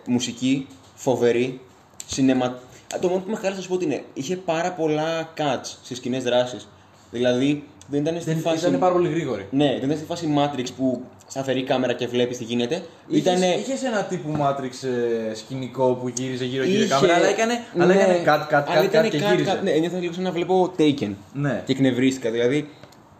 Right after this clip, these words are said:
Speaker 1: ε, ήξερα ότι, είδα ότι, οκ, η Uma Thurman μπορεί να κάνει αυτά που κάνει
Speaker 2: Ήτανε
Speaker 1: σίγουρα.
Speaker 2: λι-, είναι άνετα ένα video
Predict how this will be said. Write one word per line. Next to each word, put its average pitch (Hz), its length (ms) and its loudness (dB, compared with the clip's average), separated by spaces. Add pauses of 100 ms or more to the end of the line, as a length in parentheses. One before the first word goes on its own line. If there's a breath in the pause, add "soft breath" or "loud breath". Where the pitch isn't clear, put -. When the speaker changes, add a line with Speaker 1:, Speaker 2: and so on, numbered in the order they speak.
(100)
Speaker 1:
ε, 139 220 6
ήξερα 175 460 4
ότι, 170 200 -4
είδα 156 140 0
ότι, 113 320 -4
οκ, 110 160 -10
η 98 120 -4
Uma 107 180 -8
Thurman 107 160 -6
μπορεί 104 140 -4
να 110 80 -4
κάνει 107 260 -6
αυτά - 180 -8
που 98 140 -10
κάνει 202 180 2
Speaker 2:
Ήτανε 190 140 4
Speaker 1:
σίγουρα. - 420 2
Speaker 2:
λι-, - 80 -4
είναι 214 120 0
άνετα 208 400 4
ένα 135 280 0
video 139 200 -2